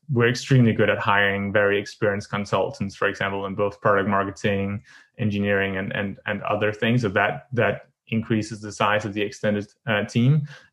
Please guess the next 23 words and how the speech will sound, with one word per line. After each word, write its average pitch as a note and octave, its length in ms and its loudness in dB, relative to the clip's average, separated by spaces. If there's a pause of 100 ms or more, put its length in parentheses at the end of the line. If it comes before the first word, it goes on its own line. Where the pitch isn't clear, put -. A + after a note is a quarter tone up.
And A#2 120 4
then A2+ 140 4
on G#2 140 -2
top - 300 2
of G#2 180 0
that, G2+ 240 0
we G#2+ 100 0
have G#2+ 160 0
an, G2+ 300 -6
a A2 80 0
brilliant G#2+ 680 2
community G2+ 500 0
of, G2 140 -2 (240)
of G#2 240 0
learning, G2+ 520 0 (320)
learning G#2 420 2
designers, G#2+ 920 0
um, G2 320 -4 (160)
who G#2 380 -2
work G#2+ 300 0
with G#2+ 100 0
us - 400 -2 (380)
to G#2 280 -2